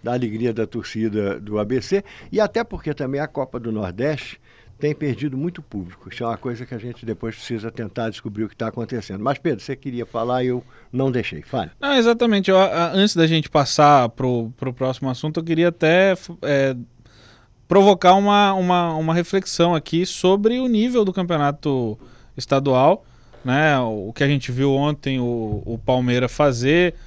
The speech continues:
Speaker 2: já vimos o Açu também fazer isso contra um time aqui de Natal, é, vimos outros times, ontem mesmo o Santa Cruz tomou quatro, mas poderia ter levado muito mais,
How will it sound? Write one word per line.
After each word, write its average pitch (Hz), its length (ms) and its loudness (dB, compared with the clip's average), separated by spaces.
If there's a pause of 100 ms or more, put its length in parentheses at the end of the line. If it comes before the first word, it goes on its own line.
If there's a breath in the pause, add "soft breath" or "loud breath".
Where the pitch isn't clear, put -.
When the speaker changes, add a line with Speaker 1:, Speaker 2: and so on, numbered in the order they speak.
(460 soft breath)
Speaker 2:
já 143 260 6
vimos 135 480 0
o 143 100 4
Açu 170 460 4
também 135 460 0
fazer 127 400 -2
isso 131 240 -4
contra 120 440 -4
um 117 280 -2
time 123 320 -2
aqui 117 340 -4 (420 soft breath)
de 120 160 -2
Natal, 170 680 6 (420 soft breath)
é, 131 640 -2
vimos 170 580 0 (260)
outros 170 720 2
times, 170 460 -2
ontem 165 280 -2
mesmo 143 460 0
o 139 160 -2
Santa 135 320 -2
Cruz 127 240 -8
tomou 131 320 -2
quatro, 135 420 2
mas 123 140 -4
poderia 131 380 -2
ter 123 120 -6
levado 120 320 0
muito 120 240 -2
mais, 165 480 4